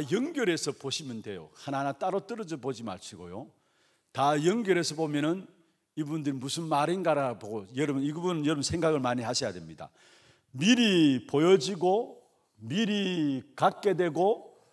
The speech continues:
미리 누리게 되면서 미리 여정을 가기도 전에 정복하게 되고 하나님 작품을 놓고 미리 그 사실을, 이루어진 사실을, 성취를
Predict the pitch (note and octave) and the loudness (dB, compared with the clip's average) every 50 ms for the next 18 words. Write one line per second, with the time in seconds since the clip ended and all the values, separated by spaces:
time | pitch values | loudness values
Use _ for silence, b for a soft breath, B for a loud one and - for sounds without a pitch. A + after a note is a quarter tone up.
0 | _ _ B2 B2+ B2+ E3+ G#3 A3 G3 G3+ F#3 E3+ E3 D#3 C#3 B2+ B2+ B2 C#3 G3 | _ _ -12 -8 -4 -2 0 0 0 0 0 2 2 2 2 2 0 -2 -2 0
1 | A#3+ B3+ A3+ F3 F#3+ E3 E3+ E3+ E3 E3 D#3 D#3 D3+ - E3+ F#3+ A3 C#4 D4 - | 2 2 4 4 4 4 4 2 2 2 2 2 2 0 0 0 0 -2 -6 -14
2 | - _ _ _ _ _ _ _ _ _ _ _ _ _ _ _ _ _ _ _ | -20 _ _ _ _ _ _ _ _ _ _ _ _ _ _ _ _ _ _ _
3 | _ _ _ - C3 D#3+ A#3+ B3+ A#3 F3+ C3 G2+ - - - - _ _ _ _ | _ _ _ -4 4 6 6 8 8 6 4 2 0 -6 -16 -20 _ _ _ _
4 | _ _ _ _ _ _ _ _ _ - - A#2+ B2+ E3 E3+ D3+ G#3 G3+ F3+ D#3+ | _ _ _ _ _ _ _ _ _ -14 -8 0 2 4 6 6 6 6 8 4
5 | C#3+ B2+ - - D#3+ - G3 F#3 G3 - F#3+ G3+ F3+ D#3 - F#3+ A#3 - - G#3 | 4 4 6 6 6 6 8 6 6 8 8 8 8 6 4 2 2 2 0 -2
6 | D3 F3+ E3 D#3 C3+ C3+ A#2 G#2+ D3+ E3 G3+ - b b b b b b b b | -2 0 0 2 2 2 2 4 4 4 4 2 b b b b b b b b
7 | b b - - G3+ A3 G3+ G3 F3+ F3+ F3 E3+ E3+ F#3 F3+ E3 C#3 D#3+ D#3 D3 | b b 6 6 8 8 8 6 6 4 4 4 4 2 2 4 2 2 2 4
8 | F#3 A#3+ B3 A3 - - - F3 F3 - D#3+ D#3+ D3 - D#3 D3+ D#3 D#3 D#3 D3+ | 4 6 6 4 4 2 2 2 4 4 4 4 4 2 0 0 0 2 2 2
9 | E3 D#3+ D3 D3+ C3 C3+ C3 A#2 C3 B2+ - - F#3 A#3 F3+ - - D#3 C3+ A2+ | 2 2 0 0 0 -2 -2 -2 -2 -4 -4 -6 -6 -6 -6 -4 -4 -2 -2 -2
10 | b | b